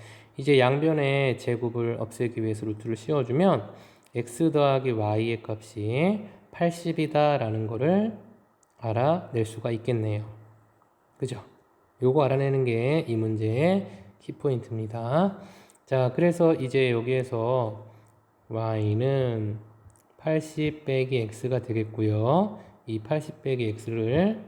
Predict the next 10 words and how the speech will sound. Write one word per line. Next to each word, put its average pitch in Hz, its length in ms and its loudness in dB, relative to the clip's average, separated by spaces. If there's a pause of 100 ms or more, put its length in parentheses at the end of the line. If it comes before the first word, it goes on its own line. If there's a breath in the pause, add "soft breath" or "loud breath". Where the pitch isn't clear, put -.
(100)
뭐 123 200 -8
둘 139 180 -4
중에 143 220 -2
아무 120 240 -2
식에다 120 420 -4
대입해도 110 500 -6
상관없습니다. 120 1200 -2 (500 loud breath)
대입을 113 380 0
해주면 113 540 -2 (1900 loud breath)
그러면 139 640 2